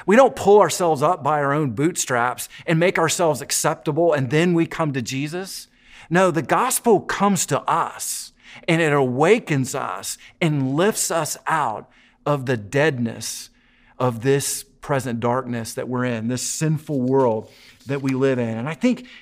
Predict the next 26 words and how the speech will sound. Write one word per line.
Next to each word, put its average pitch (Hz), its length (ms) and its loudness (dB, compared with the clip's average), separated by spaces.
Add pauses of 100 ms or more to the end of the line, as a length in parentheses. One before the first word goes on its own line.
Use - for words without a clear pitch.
I 156 80 -4
think 180 300 -2
that's 156 360 0
what 160 120 0
the 156 80 -2
Apostle 147 400 -6
Paul 131 320 -2
is 147 100 -4
saying. 208 420 0
He 131 60 -4
says, 135 220 -6
"Awake, 156 580 -2
O 120 80 -8
sleeper, - 600 -12 (420)
arise 160 460 2
from 180 180 -2
the 143 120 0
dead, 156 440 0 (260)
and 156 200 -6
Christ 202 720 -4
will 151 160 -6
shine 160 680 -2
on 156 320 -6
you." 117 300 -10 (800)
Christ 190 580 0
will, 147 300 2